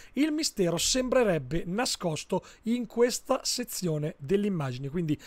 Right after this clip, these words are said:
la parte sinistra. Ve le faccio rivedere un attimo. Questa è l'immagine normale, questa è la sezione che ci interessa.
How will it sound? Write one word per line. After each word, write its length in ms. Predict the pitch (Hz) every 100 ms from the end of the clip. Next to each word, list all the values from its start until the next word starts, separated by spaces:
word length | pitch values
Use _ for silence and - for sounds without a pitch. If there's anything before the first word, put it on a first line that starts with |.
| - -
la 180 | 220
parte 500 | - 196 185 - 190 -
sinistra. 420 | - 190 156 165
Ve 100 | 151
le 40 |
faccio 260 | 185 240 233
rivedere 300 | 208 208 214
un 120 | 208
attimo. 360 | 170 - 156 139
Questa 320 | - 285 - 214
è 40 |
l'immagine 560 | 180 180 185 151 165 147 - -
normale, 540 | 190 240 196 135 147 185 - _ _
questa 460 | - 240 - 262
è 140 | - 214
la 100 | 196
sezione 540 | - 196 - 170 160
che 140 | 160 170
ci 180 | -
interessa. 600 | 170 151 160 131 - 151